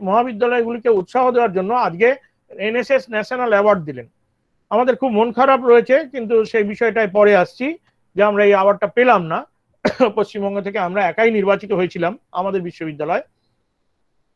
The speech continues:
যেহেতু এখন দেখছেন যে না বলারও কিছু নেই যে পশ্চিমবঙ্গ কোনো অ্যাওয়ার্ডই পাচ্ছেন না, তাই আমরা খুব সঙ্গত কারণেই হয়তো বঞ্চিত হয়েছি, কিন্তু পশ্চিমবঙ্গ থেকে আমাদেরই অ্যাওয়ার্ড,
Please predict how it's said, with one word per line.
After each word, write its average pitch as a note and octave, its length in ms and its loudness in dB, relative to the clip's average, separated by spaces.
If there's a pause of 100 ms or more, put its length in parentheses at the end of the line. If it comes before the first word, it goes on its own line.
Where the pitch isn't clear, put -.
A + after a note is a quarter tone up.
(400)
যেহেতু A#3+ 260 2
এখন C#4 260 2
দেখছেন C4 360 0
যে B3+ 220 4
না F#3 200 0
বলারও A#3+ 300 2
কিছু A#3 220 -10
নেই C4 140 -6
যে B3 80 -4
পশ্চিমবঙ্গ A#3+ 600 -8
কোনো A3+ 220 -6
অ্যাওয়ার্ডই G#3+ 360 0
পাচ্ছেন G3+ 340 -6
না, D#3+ 280 -8 (420)
তাই A#3 180 4
আমরা A3+ 240 0
খুব A#3+ 200 -10
সঙ্গত G#3+ 360 -4
কারণেই A3+ 400 0
হয়তো G#3 240 0
বঞ্চিত F3+ 380 -6
হয়েছি, D#3+ 380 -2
কিন্তু G3 280 -6
পশ্চিমবঙ্গ G#3+ 540 -6
থেকে A3 220 -6
আমাদেরই G3 400 0
অ্যাওয়ার্ড, F#3+ 320 4